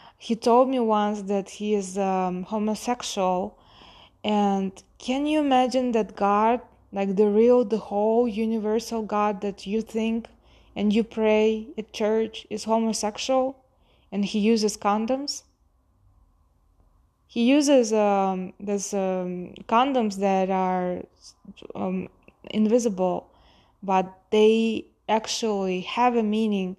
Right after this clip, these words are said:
Like, my vagina has always been small,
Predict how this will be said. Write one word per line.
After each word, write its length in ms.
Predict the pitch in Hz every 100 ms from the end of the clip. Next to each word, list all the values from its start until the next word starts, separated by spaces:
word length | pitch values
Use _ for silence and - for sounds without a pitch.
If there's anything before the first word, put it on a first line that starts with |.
| - - - _ -
Like, 240 | 190 190 - _ -
my 320 | 220 262 311
vagina 580 | 285 208 220 254 269 214
has 260 | 196 190
always 380 | 214 226 214 202
been 400 | 185 196 196 190
small, 600 | - 214 233 196 - -